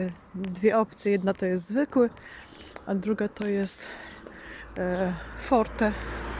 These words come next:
czyli taki mocniejszy. No i bardzo miło mi się z panią, e, pisało. E, właśnie mówiła, że stosowała te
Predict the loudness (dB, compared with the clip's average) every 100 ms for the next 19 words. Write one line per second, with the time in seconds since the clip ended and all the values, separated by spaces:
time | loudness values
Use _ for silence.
0 | -6 -6 -4 -4 -2 2 4 6 6 6
1 | 8 8 8 6 6 6 6 6 4 4
2 | 2 -10 -12 -12 -14 -14 -14 -14 -14 -14
3 | -14 -14 2 8 8 8 4 4 4 8
4 | 10 10 10 8 6 0 4 6 6 6
5 | 2 0 4 4 4 0 0 4 6 4
6 | 0 -18 -18 -16 -16 -16 -4 -2 0 -2
7 | 0 4 4 4 4 2 -2 -6 -8 -10
8 | -6 0 2 2 0 -2